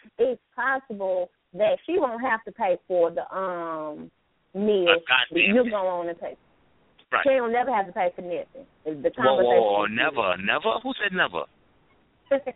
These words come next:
Speaker 1: I don't mean, I don't know.
Speaker 2: I ain't say never, and I'm saying, 'cause then what you looking at me is, is a never-ending wallet, and it's like, come on, there's something called reciprocity.
Speaker 1: Okay, so eventually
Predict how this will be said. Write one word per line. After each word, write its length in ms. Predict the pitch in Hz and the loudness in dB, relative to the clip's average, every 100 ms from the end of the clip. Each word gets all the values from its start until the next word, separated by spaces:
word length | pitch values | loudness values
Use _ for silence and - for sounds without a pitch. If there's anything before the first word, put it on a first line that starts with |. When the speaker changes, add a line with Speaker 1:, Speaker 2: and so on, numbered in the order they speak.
| 208 - | -16 -14
Speaker 1:
I 120 | 104 170 | -10 -8
don't 80 | 262 | -6
mean, 120 | 247 | -4
I 80 | 262 | -2
don't 160 | 269 185 | -4 -6
know. 320 | 151 160 269 _ _ _ _ _ | -8 -10 -12 _ _ _ _ _
Speaker 2:
I 240 | - 104 135 | -2 2 2
ain't 160 | 208 | 0
say 80 | 131 98 | -2 0
never, 320 | 110 135 85 | 0 -2 -2
and 80 | 87 | -2
I'm 240 | 95 101 - | -2 -2 -4
saying, 160 | 101 95 | -6 -4
'cause 160 | 95 | -6
then 240 | 104 139 117 | -2 -2 -2
what 160 | 113 - | -4 -6
you 40 | 123 | -6
looking 240 | 123 110 | -2 0
at 80 | 101 | 0
me 240 | 113 151 120 | -2 0 0
is, 160 | 98 | 2
is 160 | 98 95 | 0 -2
a 80 | 95 | -2
never-ending 880 | 107 101 90 107 104 98 95 90 | -2 -2 -2 -2 -4 -6 -6 -8
wallet, 400 | 85 110 - 76 - 85 | -4 -2 -2 -6 -8 -8
and 100 | 95 | -6
it's 80 | 98 | 0
like, 160 | 90 - | -2 -2
come 160 | 113 147 | -4 -2
on, 140 | 101 | 0
there's 80 | 95 - | -2 -4
something 160 | 92 | -6
called 220 | 98 95 92 | 0 2 2
reciprocity. 640 | - 85 143 143 - 69 _ _ _ _ _ _ _ _ _ _ _ _ _ _ _ _ _ 208 | 0 0 0 0 -4 -20 _ _ _ _ _ _ _ _ _ _ _ _ _ _ _ _ _ -4
Speaker 1:
Okay, 400 | 196 165 - - _ _ - | -2 -2 -6 -12 _ _ 0
so 80 | 220 | 2
eventually 400 | 226 320 370 | 2 0 0